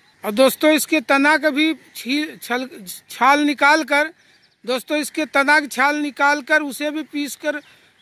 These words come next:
पाउडर बनाकर अगर रख लेते हो तो तीन ग्राम सुबह, तीन ग्राम शाम को पानी में पीने से बवासीर रोग ठीक होता है। दोनों प्रकार के बवासीर में फायदेमंद है, खूनी हो या बादी हो। दोस्तों, किसी के हाथ पैर के अंगू-, अंग-,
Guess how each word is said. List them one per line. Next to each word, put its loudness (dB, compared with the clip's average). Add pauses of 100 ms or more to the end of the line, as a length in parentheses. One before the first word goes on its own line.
पाउडर 4
बनाकर 2
अगर 0
रख -2
लेते -2
हो 0
तो -8
तीन -4
ग्राम 2
सुबह, -2
तीन -6
ग्राम 0
शाम -2
को -8
पानी -2
में -6
पीने -2
से -4
बवासीर -2
रोग -2
ठीक -2
होता 2
है। 0 (480)
दोनों 4
प्रकार 2
के -8
बवासीर -4
में -12
फायदेमंद -4
है, -2
खूनी -4
हो 0
या 0
बादी 0
हो। -6 (840)
दोस्तों, 4
किसी 0
के 0
हाथ 4
पैर 2
के -4
अंगू-, 0
अंग-, -6